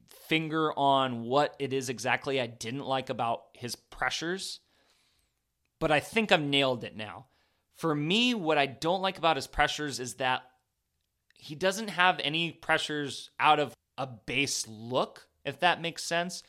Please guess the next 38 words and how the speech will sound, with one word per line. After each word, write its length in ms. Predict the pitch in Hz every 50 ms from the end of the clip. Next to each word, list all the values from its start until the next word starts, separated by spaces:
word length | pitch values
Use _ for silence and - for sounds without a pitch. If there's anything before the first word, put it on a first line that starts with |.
| _ - _ _ _ _ _ _
He 120 | - 151 160
doesn't, 500 | 139 120 135 165 - - 165 175 160 - _ _ _ _ _ _ _ _ _ _ _ _ _ -
you 100 | - 156
know, 100 | 156 143 -
every 160 | 160 170 190
time 240 | 185 - 196 202 190
he 80 | 180 143
draws 340 | - 165 156 175 170 -
up 140 | 170 - -
a 20 | 135
pressure, 800 | - - - 240 269 254 - - 170 160 143 135 131 120 120 - _ _
he's 300 | _ - - 160 160 131
got 260 | 120 160 156 147 135 -
guys 320 | 147 147 151 151 139 -
lined 260 | 131 131 139 147 156
up 120 | 151 151 147
in 40 |
the 60 | 139 143
line 180 | 143 143 143
of 60 | 139
scrimmage, 520 | - - 147 143 139 139 135 123 - - _ _ -
inside 440 | - 139 147 135 - 151 143 139 127
backers, 540 | 139 135 135 135 135 - 135 135 123 123 - _ _ _
mugging 680 | - 113 120 123 127 131 131 135 143 135 143 139 139 127
the 140 | 135 135
A-gap, 440 | - 120 131 135 120 135 131 131 127
standing 340 | - - - 131 131 127 123
in 120 | 117 110
front 260 | - - - 123 127 131
of 80 | 131
the 160 | 120 127 -
A-gaps 580 | 123 127 127 120 127 123 123 123 123 - - - _ _ _ _ _ -
on 160 | 123 120 113
both 220 | 107 131 131 135 131
sides 320 | - 131 120 131 123 110
of 100 | 123 117
the 80 | 123 120
center. 520 | - - 135 123 123 123 120 117 110